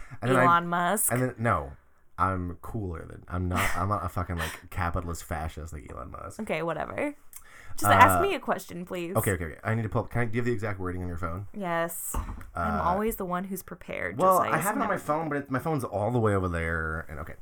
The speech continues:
Speaker 2: Number
Speaker 1: Uh,
Speaker 2: fourteen.
Speaker 1: is there something you've dreamed of doing for a long time? Why haven't you done it, Taylor?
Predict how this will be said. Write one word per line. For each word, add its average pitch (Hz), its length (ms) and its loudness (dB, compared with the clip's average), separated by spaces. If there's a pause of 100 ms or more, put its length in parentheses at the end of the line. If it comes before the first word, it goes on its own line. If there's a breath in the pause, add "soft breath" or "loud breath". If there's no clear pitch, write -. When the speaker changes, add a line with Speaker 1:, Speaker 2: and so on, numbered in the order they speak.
(520 soft breath)
Speaker 2:
Number 180 160 -6
Speaker 1:
Uh, 175 60 -8
Speaker 2:
fourteen. 110 500 4
Speaker 1:
is 123 140 4
there 131 80 2
something 131 420 -2
you've 240 140 -14
dreamed - 380 -10
of 107 220 -12
doing 85 300 -10
for 107 240 -6
a 117 60 -4
long 127 220 -4
time? 113 720 -6
Why 87 760 0 (100)
haven't 76 360 -6
you 147 60 -4
done 165 280 6
it, - 300 -2 (160)
Taylor? 113 520 0